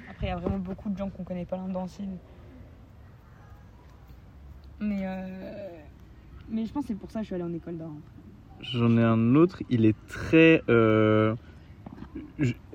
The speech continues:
Speaker 2: il a une vibe très jeu vidéo.
Speaker 1: Ok.
Speaker 2: Très, euh, niveau, euh, dans le manoir de Rayman trois.
Speaker 1: Ok.
Speaker 2: Euh, en fait,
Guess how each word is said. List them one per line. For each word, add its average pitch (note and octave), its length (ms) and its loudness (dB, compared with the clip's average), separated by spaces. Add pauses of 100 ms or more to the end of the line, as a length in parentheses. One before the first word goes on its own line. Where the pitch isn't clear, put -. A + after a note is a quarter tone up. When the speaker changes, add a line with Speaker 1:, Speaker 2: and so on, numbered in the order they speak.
(120)
Speaker 2:
il C3+ 160 2
a A#2+ 60 4
une B2 120 2
vibe C#3 240 0
très D#3+ 300 0
jeu C3+ 160 0
vidéo. B2 360 4 (340)
Speaker 1:
Ok. G3 140 -10 (340)
Speaker 2:
Très, E3 600 2
euh, B2 220 2
niveau, C3+ 840 2
euh, A#2 380 2
dans A#2 220 4
le A#2 160 0
manoir B2 640 0 (380)
de A2+ 460 0
Rayman A2 280 -2
trois. - 180 -6 (580)
Speaker 1:
Ok. F#3 160 -12 (1080)
Speaker 2:
Euh, A#2 560 8 (1800)
en D3+ 140 10
fait, - 480 2